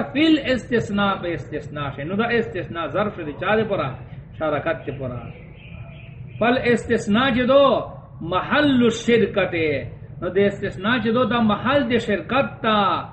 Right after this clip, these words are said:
فکان ظرفا، نو دے ظرف شکنا محل دے شرکت سرنگ دا استثناء۔ استثناء څنګه محل دی؟ اه، شرکا-، شرکا دا، د شرکت دا. چې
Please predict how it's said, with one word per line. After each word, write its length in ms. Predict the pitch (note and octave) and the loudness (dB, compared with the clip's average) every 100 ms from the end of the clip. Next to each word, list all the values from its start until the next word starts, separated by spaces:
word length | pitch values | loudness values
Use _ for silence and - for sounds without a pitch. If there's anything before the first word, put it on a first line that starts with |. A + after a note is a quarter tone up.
| - - | -12 -10
فکان 600 | - F3 G#3 B3+ C4+ B3 | -4 -2 2 4 4 4
ظرفا، 380 | A3 A3 G3+ G3+ F3+ | 4 4 2 0 -2
نو 140 | E3+ | -2
دے 160 | E3 F#3+ | 0 0
ظرف 260 | D3+ G#3+ | 2 0
شکنا 380 | - B3 A#3 F3+ C#3 - - - - - - | 0 -2 -2 -2 -4 -8 -10 -10 -12 -14 -8
محل 380 | F3 F#3 A#3 A3+ | -4 0 0 2
دے 60 | |
شرکت 400 | G3+ G#3 A3+ A3+ | 0 0 0 -2
سرنگ 300 | B3 B3+ A#3+ G#3+ | 0 0 2 2
دا 100 | D#3 | 0
استثناء۔ 800 | C3+ F3+ E3+ F3 - D3+ B2+ - - - - - | -2 -6 -6 -8 -8 -8 -8 -10 -16 -18 -16 -12
استثناء 400 | D#3 - C#3+ G#3+ A3 | -10 -8 -2 0 0
څنګه 160 | B3 | 2
محل 320 | A#3 G3 G#3+ G3+ | 2 2 0 0
دی؟ 160 | F#3 D#3+ - - - - - - | 0 0 -4 -10 -12 -12 -12 -6
اه، 420 | E3 F3 E3+ E3 D#3 - - - | -2 -2 -2 -4 -6 -8 -10 -6
شرکا-، 520 | F3+ E3+ E3+ D#3+ D#3 - | -4 -2 2 2 2 -2
شرکا 200 | E3+ E3+ E3 | -4 0 0
دا، 80 | D3 D#3 | 0 -2
د 60 | D#3+ - | -6 -4
شرکت 340 | D#3 - D#3+ - | -4 -2 -2 -2
دا. 140 | D3 B2+ - - - - | -4 -4 -6 -12 -14 -14
چې 100 | - | -2